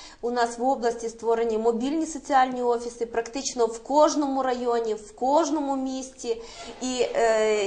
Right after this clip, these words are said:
їхні виїзди, їхні консультації є безкоштовні.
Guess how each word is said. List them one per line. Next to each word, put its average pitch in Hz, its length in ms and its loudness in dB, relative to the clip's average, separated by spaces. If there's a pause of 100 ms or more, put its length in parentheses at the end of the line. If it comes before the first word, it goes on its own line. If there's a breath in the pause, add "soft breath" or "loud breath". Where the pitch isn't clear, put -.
(120)
їхні 285 560 -2
виїзди, 262 760 0 (200 loud breath)
їхні 269 380 -4
консультації 247 880 0
є 233 220 -2
безкоштовні. 214 880 -2